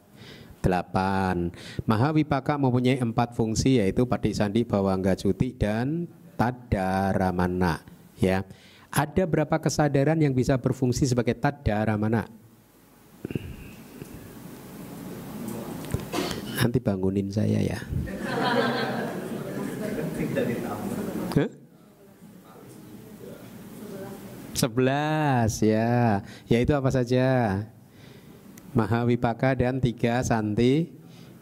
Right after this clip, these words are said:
Ranacita. Bagus. Gurunya yang bagus maksudnya.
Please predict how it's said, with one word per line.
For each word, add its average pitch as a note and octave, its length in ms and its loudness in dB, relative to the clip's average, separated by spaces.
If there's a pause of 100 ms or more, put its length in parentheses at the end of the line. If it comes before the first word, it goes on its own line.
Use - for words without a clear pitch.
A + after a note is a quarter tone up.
Ranacita. G2 1400 2
Bagus. F#2+ 880 2 (1400)
Gurunya A2 400 0
yang G#2 80 -2
bagus G#2 320 -2
maksudnya. G#2 400 -2